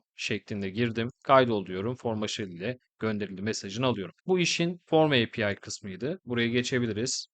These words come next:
Daha fazla size burada anlatabileceğim bir şey yok. Üç tane zaten metot bizim bütün süreçlerimizi yönetecektir, götürecektir. History A P I'den bahsedebilirim. Bu da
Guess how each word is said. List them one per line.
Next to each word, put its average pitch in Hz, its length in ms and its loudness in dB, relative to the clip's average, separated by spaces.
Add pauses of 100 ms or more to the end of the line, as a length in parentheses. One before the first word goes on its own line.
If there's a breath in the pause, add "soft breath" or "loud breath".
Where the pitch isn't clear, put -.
(120)
Daha 113 160 4
fazla 110 320 -2
size 110 240 -6
burada 107 220 -4
anlatabileceğim 104 680 -6
bir 101 60 -6
şey 104 180 -4
yok. 127 280 -2
Üç 131 200 -2
tane 110 220 -2
zaten 110 360 -2
metot 110 320 -4 (180)
bizim 110 360 -8 (320)
bütün 120 220 -4
süreçlerimizi 107 840 -6 (140)
yönetecektir, 123 680 2
götürecektir. 120 880 -2 (340)
History 165 440 6
A - 120 6
P 110 200 4
I'den 104 220 -2
bahsedebilirim. 104 720 -2 (180)
Bu 151 160 0
da 156 240 10